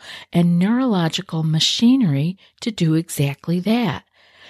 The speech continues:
My goal is to demystify these concepts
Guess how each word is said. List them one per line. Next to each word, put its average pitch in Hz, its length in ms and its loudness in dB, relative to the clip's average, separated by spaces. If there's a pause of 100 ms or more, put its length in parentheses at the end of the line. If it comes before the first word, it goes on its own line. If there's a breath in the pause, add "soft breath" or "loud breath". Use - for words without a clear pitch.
(220 loud breath)
My 190 140 2
goal 185 400 2
is 156 240 0
to - 160 -4
demystify 196 1080 0
these 190 260 -2
concepts 165 800 -2